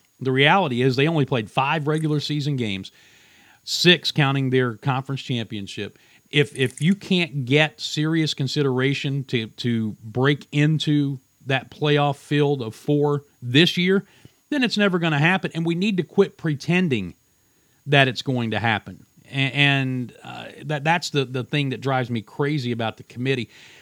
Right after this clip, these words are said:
I-, if, and, and I've seen people saying, "Well, we don't need an eight-team playoff because there's only really two teams that are worthy of it." Well, that's not the point. The, the point is that the field needs to be a little more representative. And at eight, you could take the five conference champions in the Power Five. You could take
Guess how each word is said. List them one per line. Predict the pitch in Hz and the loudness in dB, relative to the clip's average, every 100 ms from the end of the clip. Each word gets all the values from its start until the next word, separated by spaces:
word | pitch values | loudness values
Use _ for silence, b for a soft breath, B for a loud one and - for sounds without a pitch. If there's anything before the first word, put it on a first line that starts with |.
| B - | B -2
I-, | |
if, | 147 147 151 - _ _ _ - | 2 4 4 0 _ _ _ -12
and, | 147 151 139 | -2 0 2
and | 139 | 2
I've | 131 | 2
seen | - 151 | 0 0
people | 156 139 135 | 0 0 -4
saying, | - 139 131 | 0 0 2
"Well, | 135 143 | 0 2
we | 135 | 2
don't | 135 123 | 0 0
need | 127 | 0
an | 123 | 2
eight-team | 151 - 127 | 0 -2 -8
playoff | 107 123 117 127 - | -4 -2 0 -2 -4
because | 120 123 | -6 -4
there's | 117 | -4
only | 117 123 | -4 -2
really | 123 143 117 | 2 2 0
two | - 170 | -2 -4
teams | 160 143 135 120 | -2 -4 -4 -4
that | 120 | -4
are | |
worthy | 120 156 160 117 | 0 0 0 -2
of | 104 | -4
it." | - | -8
Well, | 156 | -8
that's | 208 - | -6 -4
not | 302 | -6
the | - | -6
point. | - 190 135 - b b b b b b b | -6 -4 -4 -8 b b b b b b b
The, | 151 147 | 0 2
the | 139 | 0
point | - 233 180 | 2 2 2
is | 180 190 156 | 4 2 2
that | 143 | -4
the | - | -4
field | - 170 139 | -2 -2 0
needs | 147 147 | -2 -2
to | 135 | -2
be | 139 | -2
a | 131 | 0
little | 160 | 2
more | 147 135 123 | 2 0 2
representative. | 127 123 120 107 127 131 90 - b b b - | 0 -2 -4 0 0 0 -4 -12 b b b -6
And | 139 135 | -2 0
at | - | 0
eight, | 147 190 135 - - | 4 4 4 -4 -8
you | 135 | -6
could | 135 117 | -4 -2
take | 151 139 - | 2 2 0
the | - | -12
five | - 143 156 165 143 | -4 0 0 -2 -2
conference | 165 160 147 131 | -2 -2 -6 -8
champions | - 147 143 131 120 | -4 -4 -4 -6 -4
in | |
the | 120 | -4
Power | 113 131 135 | -2 -2 -4
Five. | 123 107 107 110 | -6 -6 -6 -6
You | |
could | 110 - | -8 -4
take | 123 101 _ | -4 -4 _